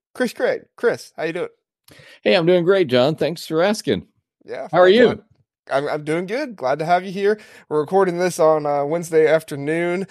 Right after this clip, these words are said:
Speaker 1: and it's, it's, it's been a Wednesday, so,
Speaker 2: It's
Speaker 1: uh,
Speaker 2: been a Wednesday.
Speaker 1: yeah, yeah. So, uh, but, you know, you and I, we don't work on Fridays. At least at the church, we don't work. Um,
Speaker 2: Right.
Speaker 1: you work on your business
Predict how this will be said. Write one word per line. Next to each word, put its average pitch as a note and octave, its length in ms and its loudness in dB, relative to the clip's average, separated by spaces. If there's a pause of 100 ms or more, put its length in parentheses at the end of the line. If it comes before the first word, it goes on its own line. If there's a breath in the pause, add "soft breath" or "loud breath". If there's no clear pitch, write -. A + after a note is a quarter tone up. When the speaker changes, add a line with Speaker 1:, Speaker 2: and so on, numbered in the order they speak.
(340 loud breath)
Speaker 1:
and B2 540 2
it's, - 240 -6
it's, - 400 -6
it's - 220 -10
been B2+ 160 -4
a D#3+ 40 0
Wednesday, F#3+ 600 -4
so, - 580 -10
Speaker 2:
It's - 300 -6
Speaker 1:
uh, - 60 -10
Speaker 2:
been G2+ 140 2
a A2 60 6
Wednesday. F#2 600 2
Speaker 1:
yeah, F2+ 320 -8 (120)
yeah. - 380 -6
So, - 480 -6 (360 loud breath)
uh, - 360 -10 (100)
but, - 220 2 (160)
you C#3 100 -4
know, A2+ 80 0
you C3+ 220 0
and D3 80 2
I, D3+ 180 4
we C#3+ 140 -2
don't C#3 180 -2
work D#3 200 2
on C#3 120 2
Fridays. C3 560 -2
At A#2+ 160 -6
least C#3 180 -10
at - 120 -14
the - 40 -20
church, D#3+ 320 -6
we C#3 60 -8
don't G#2+ 220 -4
work. A#2 500 -8
Um, D#2+ 300 -8
Speaker 2:
Right. F#2+ 240 4 (280)
Speaker 1:
you C#3 220 -4
work B2+ 240 -2
on C3+ 160 0
your B2 400 -2 (120)
business C#3+ 680 -4